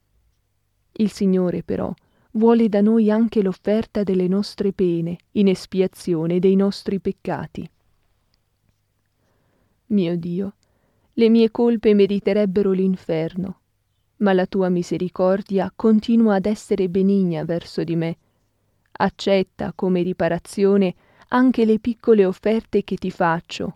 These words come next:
pur lamentandomi del loro peso. So che dovrei darmi da fare per riuscire a capire veramente che cosa significhi aver offeso te, unico e sommo bene.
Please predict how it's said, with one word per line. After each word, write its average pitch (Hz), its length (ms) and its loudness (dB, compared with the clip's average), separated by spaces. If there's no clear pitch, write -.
pur 190 240 4
lamentandomi 180 1000 0
del 175 220 -2
loro 196 240 0
peso. - 480 -8
So 202 360 2
che 185 160 0
dovrei 180 340 0
darmi 180 400 0
da 170 120 -6
fare 180 440 0
per 175 200 -4
riuscire 185 640 0
a 202 140 -2
capire 220 520 0
veramente 185 720 2
che - 160 -10
cosa 180 340 0
significhi 185 800 -4
aver 170 280 -2
offeso 170 460 -6
te, 170 280 -4
unico 185 500 0
e 165 100 -6
sommo 170 400 -4
bene. 170 380 -6